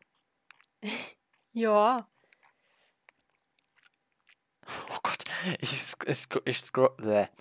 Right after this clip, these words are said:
Speaker 2: Ich scroll grad so durch, ähm, durch unseren Chatverlauf hier auf Discord durch und auf einmal guck ich mich selber an, weil,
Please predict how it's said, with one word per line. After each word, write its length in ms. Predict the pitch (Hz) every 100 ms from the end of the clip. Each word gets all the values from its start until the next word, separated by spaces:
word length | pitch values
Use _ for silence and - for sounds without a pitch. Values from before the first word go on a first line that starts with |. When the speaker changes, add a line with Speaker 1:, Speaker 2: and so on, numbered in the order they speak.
| -
Speaker 2:
Ich 140 | - 123
scroll 340 | - 139 151
grad 200 | 143 127
so 160 | 139 131
durch, 440 | 127 127 123 -
ähm, 560 | - 120 113 110 110 - _ _ _ - _ 117 - -
durch 220 | - 127 127
unseren 320 | 123 120 117 -
Chatverlauf 520 | - 160 - 117 117 -
hier 100 | 117
auf 80 |
Discord 420 | - 127 - 131 131
durch 160 | 123
und 80 | 147
auf 140 | 135
einmal 200 | 143 139 135
guck 220 | 143 -
ich 140 | 160
mich 140 | 143 123
selber 400 | 127 139 139 123
an, 180 | 131
weil, 360 | 131 127 131 143